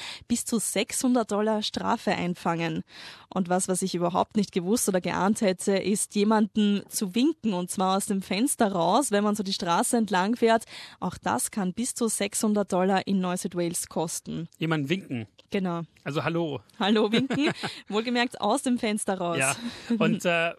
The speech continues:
Speaker 2: wer weiß, was man dann kriegt für eine Strafe, wenn man noch ein weißes Taschentuch hat, wie man das also gerne macht in Deutschland, bei der
Speaker 1: Ja.
Speaker 2: Oma oder der Tante und man verabschiedet sich. Das also lieber unterlassen, aber auch keine Textmessage schicken und sagen Tschüss. Also das ist auch wieder gefährlich und teuer.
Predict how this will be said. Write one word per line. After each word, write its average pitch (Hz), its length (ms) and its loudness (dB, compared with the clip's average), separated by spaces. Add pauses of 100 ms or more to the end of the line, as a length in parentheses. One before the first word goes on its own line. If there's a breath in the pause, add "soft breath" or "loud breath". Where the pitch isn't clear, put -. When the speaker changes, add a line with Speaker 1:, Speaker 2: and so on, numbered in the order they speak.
Speaker 2:
wer 160 180 -2
weiß, 160 300 -2
was 165 160 -4
man 151 120 -4
dann 143 120 -4
kriegt - 220 -12
für 170 80 -6
eine 139 80 -6
Strafe, 139 400 -4
wenn 143 120 -2
man 131 160 -2
noch 127 140 -6
ein 131 100 -6
weißes 131 320 -4
Taschentuch 208 440 -4
hat, 143 180 -4
wie 139 60 -10
man 127 120 -4
das 127 100 -4
also 127 180 -4
gerne 139 240 -2
macht 175 240 -4
in 190 80 -6
Deutschland, 131 340 -2
bei 117 60 -6
der 123 100 0
Speaker 1:
Ja. 160 60 0
Speaker 2:
Oma 175 240 2
oder 135 120 -4
der 123 140 -10
Tante 180 440 -2
und 143 100 -4
man 139 120 -6
verabschiedet 160 460 -6
sich. 240 140 -4 (440 loud breath)
Das 202 160 -2
also 190 160 0
lieber 202 200 2
unterlassen, 180 540 -2
aber 190 320 -2
auch 196 120 -6
keine 202 220 -4
Textmessage 190 560 -6
schicken 165 280 -6
und 147 120 -4
sagen 151 300 -2
Tschüss. - 360 -6
Also 123 200 -4
das 123 100 -2
ist 117 60 -8
auch 170 140 0
wieder 135 140 -6
gefährlich 120 400 -6
und 120 80 -12
teuer. 160 280 0